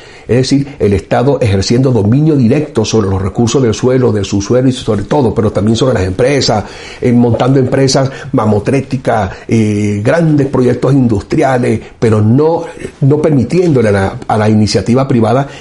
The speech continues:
que se hiciera cargo de la producción de la riqueza, sino apropiándose de la dirección, conducción y administración de ella, como vimos que explican las mismas constituciones, todas, sean de dictadores o no, todas,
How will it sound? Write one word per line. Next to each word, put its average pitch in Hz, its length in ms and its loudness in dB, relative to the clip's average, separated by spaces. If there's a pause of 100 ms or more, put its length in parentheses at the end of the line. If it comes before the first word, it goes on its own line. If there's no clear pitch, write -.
(140)
que - 100 0
se - 120 0
hiciera 120 280 0
cargo 123 320 2
de 131 80 2
la 107 180 -2
producción 117 460 0
de 131 100 2
la 123 80 0
riqueza, 120 400 -2
sino 104 280 0 (260)
apropiándose 135 760 0
de 104 100 0
la 92 120 0
dirección, 98 540 0
conducción 113 560 0
y 151 40 2
administración 120 540 0
de 143 120 2
ella, 104 220 -2
como 101 200 0
vimos 120 320 2 (340)
que 117 100 0
explican 123 460 0
las 95 140 0
mismas 117 220 2
constituciones, 127 800 0
todas, 135 360 0 (200)
sean 123 220 0
de 143 80 2
dictadores 135 520 2
o 135 80 2
no, 127 220 2 (240)
todas, 135 340 0